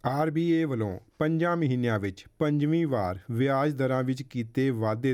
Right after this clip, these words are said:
ਤੋਂ ਬਾਅਦ ਆਸਟ੍ਰੇਲੀਆ ਦੀ ਰਾਜਨੀਤੀ ਦੇ ਕਈ ਸੈਨੇਟਰਾਂ ਨੇ ਫਿਲਿਪ ਲੋਏ ਨੂੰ ਰਿਜ਼ਰਵ ਬੈਂਕ ਦੇ ਮੁਖੀ ਵਾਲੇ ਅਹੁਦੇ ਤੋਂ ਅਸਤੀਫਾ ਦੇਣ ਦੀ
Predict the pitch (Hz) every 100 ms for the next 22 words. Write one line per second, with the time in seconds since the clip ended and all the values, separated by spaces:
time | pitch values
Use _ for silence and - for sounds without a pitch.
0 | 127 117 110 131 101 143 - - - -
1 | - 156 151 - 139 139 151 165 170 170
2 | 135 110 123 139 139 160 127 95 - -
3 | 147 170 185 - 127 123 139 151 139 107
4 | 123 151 - - - 175 175 185 185 139
5 | 131 123 147 185 - - _ 131 127 170
6 | 190 147 131 120 135 147 147 170 127 110
7 | 127 - 143 139 120 117 135 - - 151
8 | - 165 120 127 110 117 110 104 151